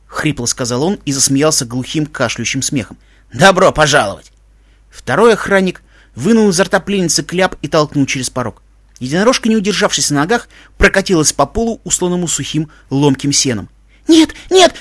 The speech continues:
прошу вас, не надо меня больше допрашивать!» — донесся из темноты тонкий звенящий голос.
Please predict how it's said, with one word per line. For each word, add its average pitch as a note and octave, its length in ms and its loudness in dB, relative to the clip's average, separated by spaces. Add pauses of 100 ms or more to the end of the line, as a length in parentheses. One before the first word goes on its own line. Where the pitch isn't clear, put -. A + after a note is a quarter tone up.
(100)
прошу - 300 6
вас, C#4+ 180 2 (160)
не D#4 140 6
надо D#4+ 220 6
меня D4+ 160 8
больше D4+ 260 4
допрашивать!» — E4 580 4 (220)
донесся E3+ 460 0
из - 140 -4
темноты E3+ 320 -2
тонкий G#3+ 360 -2
звенящий E3+ 400 -2
голос. F#3 260 -2